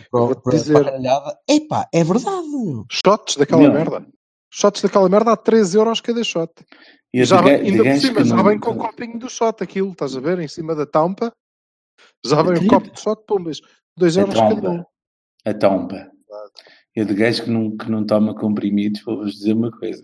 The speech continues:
Speaker 3: Há aqui uns, uns comprimidos para a tosse que deixam um gajo completamente coisa.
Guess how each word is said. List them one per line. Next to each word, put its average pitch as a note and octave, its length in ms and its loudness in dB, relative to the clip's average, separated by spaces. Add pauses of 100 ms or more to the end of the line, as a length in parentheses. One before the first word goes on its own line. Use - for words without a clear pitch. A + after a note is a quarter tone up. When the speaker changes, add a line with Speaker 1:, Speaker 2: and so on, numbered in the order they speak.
(140)
Speaker 3:
Há A2 140 4
aqui - 260 -10
uns, A2+ 300 -8 (460)
uns C3 140 0
comprimidos A#2 640 2
para G#2+ 140 4
a G2+ 80 2
tosse A2 280 -2
que A2 60 -8
deixam A#2+ 320 -2
um A2+ 40 0
gajo A2+ 260 0
completamente G#2+ 640 -2
coisa. G2+ 300 -2